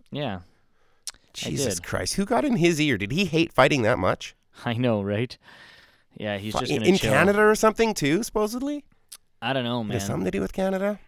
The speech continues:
Speaker 1: I don't know.
Speaker 2: Anyways,
Speaker 1: Very
Speaker 2: absurd. You,
Speaker 1: interesting.
Speaker 2: you can end. I just thought w-, that was absurd.
Speaker 1: <laughs>
Speaker 2: Anyways.
Speaker 1: Well, yeah, I mean, people were talking about him playing football, t-, people were, and then this comes out that he's, uh,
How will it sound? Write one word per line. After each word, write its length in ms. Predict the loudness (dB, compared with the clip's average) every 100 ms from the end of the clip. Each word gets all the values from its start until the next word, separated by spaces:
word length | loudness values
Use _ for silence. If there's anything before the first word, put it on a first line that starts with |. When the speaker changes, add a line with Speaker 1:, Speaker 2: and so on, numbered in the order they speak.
| _ _
Speaker 1:
I 220 | -10 -8 -6
don't 120 | -10
know. 200 | -14 -18 _ -10
Speaker 2:
Anyways, 300 | -4 -2 -2
Speaker 1:
Very 140 | 0 2
Speaker 2:
absurd. 380 | 2 -2 -4 -2
You, 100 | -2
Speaker 1:
interesting. 160 | 0
Speaker 2:
you 60 | 2
can 140 | 6 6
end. 240 | 6 2 -8 2
I 100 | 6
just 160 | 6 6
thought 140 | 6
w-, 160 | 6 4
that 160 | 2 2
was 160 | 2 -2
absurd. 400 | -6 -8 -10 -12 -20 -20 -8
Speaker 1:
<laughs> 340 | -6 -4 -6
Speaker 2:
Anyways. 180 | -6 -8 -10 -8 -8 -10 _
Speaker 1:
Well, 180 | 2 4
yeah, 240 | 4 4
I 120 | 2
mean, 240 | 0 -2 -2
people 240 | -2 0
were 100 | 0
talking 320 | 2 0 0
about 220 | -2 0 0
him 100 | -2
playing 280 | -4 -6
football, 680 | -2 -2 0 2 4 6 2
t-, 240 | -2 -10 -10
people 260 | -8 -6 -6
were, 120 | -8 -12 -10
and 180 | -8 -6
then 140 | -4
this 220 | -4 -4
comes 260 | -4 -4 -2
out 220 | -4 -4
that 100 | -4
he's, 260 | -4 -4 -4
uh, 360 | -4 -4 -6